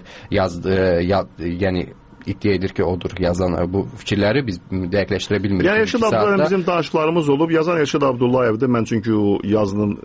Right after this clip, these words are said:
Speaker 2: şeyindən bilirəm, yəni ki,
Speaker 1: Tərzindən bilirsiniz.
Speaker 2: tərzindən
Speaker 1: Yəqin ki,
Speaker 2: və başqa
Speaker 1: amma
Speaker 2: bir
Speaker 1: mən
Speaker 2: şey də var,
Speaker 1: qeyd edeyim
Speaker 2: adlar da
Speaker 1: ki,
Speaker 2: var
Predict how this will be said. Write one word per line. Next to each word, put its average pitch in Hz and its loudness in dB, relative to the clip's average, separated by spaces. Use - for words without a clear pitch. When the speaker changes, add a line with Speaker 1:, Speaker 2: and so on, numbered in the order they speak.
Speaker 2:
şeyindən 95 0
bilirəm, 107 0
yəni 98 0
ki, 95 -2
Speaker 1:
Tərzindən 101 0
bilirsiniz. 110 0
Speaker 2:
tərzindən 110 2
Speaker 1:
Yəqin 165 0
ki, 151 2
Speaker 2:
və 143 -2
başqa 147 -2
Speaker 1:
amma 131 2
Speaker 2:
bir 135 2
Speaker 1:
mən 139 2
Speaker 2:
şey 117 -2
də 127 4
var, 135 2
Speaker 1:
qeyd 151 2
edeyim 143 0
Speaker 2:
adlar 147 -2
da 131 2
Speaker 1:
ki, 120 -2
Speaker 2:
var 127 2